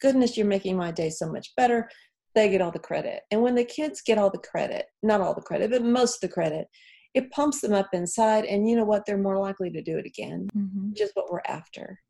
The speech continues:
Speaker 1: And so, yeah, two different ways of doing it.
Speaker 2: Yeah. And I find that when a child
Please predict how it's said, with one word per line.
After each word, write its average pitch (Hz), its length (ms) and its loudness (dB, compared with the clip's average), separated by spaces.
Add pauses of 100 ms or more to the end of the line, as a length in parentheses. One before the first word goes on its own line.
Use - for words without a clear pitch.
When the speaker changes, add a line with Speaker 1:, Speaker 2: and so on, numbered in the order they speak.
Speaker 1:
And 180 100 -4
so, 185 140 -8
yeah, 196 340 -6
two - 140 -6
different 220 280 -4
ways 185 200 -4
of - 120 -12
doing - 280 -8
it. - 100 -14 (300)
Speaker 2:
Yeah. 247 440 -2
And 214 140 2
I 220 120 0
find 214 600 -2
that 180 440 -4 (420)
when 220 240 4
a 220 80 6
child 220 540 2